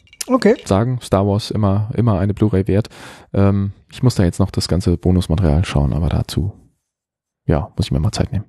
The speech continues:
Speaker 1: Ja, kannst ja vielleicht beim, beim, wenn du's mal geschaut hast, mal nochmal drüber reden.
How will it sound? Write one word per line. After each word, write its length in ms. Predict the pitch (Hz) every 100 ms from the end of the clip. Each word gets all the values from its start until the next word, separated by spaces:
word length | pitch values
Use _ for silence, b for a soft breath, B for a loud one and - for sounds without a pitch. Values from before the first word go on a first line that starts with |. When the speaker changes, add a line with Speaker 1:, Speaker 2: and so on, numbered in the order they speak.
| -
Speaker 1:
Ja, 160 | 120
kannst 220 | 110 139 135
ja 80 |
vielleicht 240 | 123 123 -
beim, 260 | 113 107
beim, 460 | 107 110 104 104 117
wenn 140 | 131 123
du's 120 | 117
mal 100 | 139
geschaut 340 | 117 139 139
hast, 220 | 127 - 127
mal 220 | 113 123
nochmal 240 | 117 117
drüber 240 | 113 110 110
reden. 160 | 117